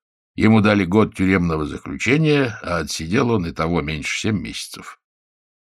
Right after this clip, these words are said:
Старший следователь только руками развёл, услышав такое. "Чудеса вы решите?" "Не чудеса и не решето никакое, а знание человеческой природы и точный расчёт", сурово поправил его Воронцов.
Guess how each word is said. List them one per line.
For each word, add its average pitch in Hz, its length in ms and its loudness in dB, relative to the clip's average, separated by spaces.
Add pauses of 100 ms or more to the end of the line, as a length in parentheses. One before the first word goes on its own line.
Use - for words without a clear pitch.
(420)
Старший 117 420 2
следователь 90 560 0
только 92 320 0
руками 92 380 0
развёл, 82 400 -2
услышав - 460 -8
такое. - 400 -10
"Чудеса 87 580 -4
вы 120 100 -4
решите?" 78 520 -8 (680)
"Не 87 220 0
чудеса 80 680 -2
и 80 100 -2
не 82 160 -2
решето 76 380 -6
никакое, 92 840 -2
а 87 200 4
знание 113 580 2
человеческой 104 880 2
природы 92 600 2
и - 40 -2
точный 90 540 -4
расчёт", - 840 -4 (300)
сурово 82 420 -4
поправил 82 500 -4
его 73 260 -6
Воронцов. - 520 -10